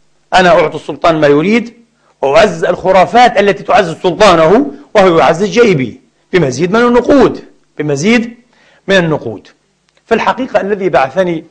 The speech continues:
على هذه الخطبة هو ما قرأته،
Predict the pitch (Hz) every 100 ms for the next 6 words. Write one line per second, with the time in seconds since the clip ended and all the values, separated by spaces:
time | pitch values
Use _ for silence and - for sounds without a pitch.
0 | _ _ _ _ _ _ _ _ _ _
1 | 156 160 165 185 165 147 143 175 - 143
2 | - _ _ _ _ _ _ _ _ _
3 | _ _ _ _ _ _ 185 180 185 180
4 | 185 165 - 143